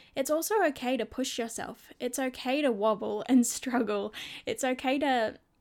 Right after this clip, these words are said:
kind of go through a phase of getting stronger and building that muscle, whether it's the muscle of focus or the muscle of determination, the muscle of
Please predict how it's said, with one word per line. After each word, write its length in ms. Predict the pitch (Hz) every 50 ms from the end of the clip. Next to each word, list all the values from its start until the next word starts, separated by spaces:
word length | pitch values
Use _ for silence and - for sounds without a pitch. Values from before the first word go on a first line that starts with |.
| _ - - _ _ -
kind 200 | - 262 269 277
of 80 | 269
go 220 | - 240 233 254 277
through 260 | 269 302 294 285 269
a 100 | 254 240
phase 540 | 247 - - 226 226 220 214 208 202 202 -
of 260 | - 220 214 208 -
getting 320 | - 226 226 220 226 226 226
stronger 460 | - - - 214 214 220 220 214 220
and 200 | 214 208 208 202
building 440 | - 214 208 214 220 220 220 214 214
that 160 | 214 202 -
muscle, 340 | 208 226 220 - - 214 202
whether 300 | 202 208 214 220 220 214
it's 320 | 208 - - - - - - - - - - - -
the 80 | 233 240
muscle 540 | 233 233 240 240 - - 247 233 226 214 -
of 420 | - 220 220 220 220 214 - - -
focus 640 | - - - 247 247 247 - - - 214 - - -
or 180 | - - 226 220
the 80 | 226
muscle 440 | 226 220 220 226 220 - - 220 214
of 220 | 214 214 214 208 -
determination, 1120 | 233 220 - - 233 226 226 220 220 214 220 233 240 - - 202 214 - - - 233 240 -
the 100 | 233 240
muscle 560 | 233 233 233 240 - - 240 226 226 226 -
of 320 | - 214 220 220 220 -